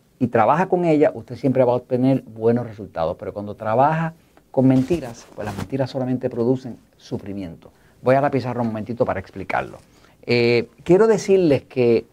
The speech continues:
eh, a través del tema de trabajar con el metabolismo, he aprendido muchas, muchas cosas, ¿no? Eh, una de ellas es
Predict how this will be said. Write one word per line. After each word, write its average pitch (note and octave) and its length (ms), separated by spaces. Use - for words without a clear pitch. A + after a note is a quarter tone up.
eh, A2+ 260
a B2 120
través C#3 340
del F#3+ 160
tema F3+ 320
de C#3+ 100
trabajar C3 360
con D#3 160
el D#3 40
metabolismo, D3 720
he C#3 60
aprendido D3+ 540
muchas, C#3+ 500
muchas D3 320
cosas, G2+ 400
¿no? D#3+ 160
Eh, A2+ 580
una A3 280
de A3+ 100
ellas F#3 320
es D#3 380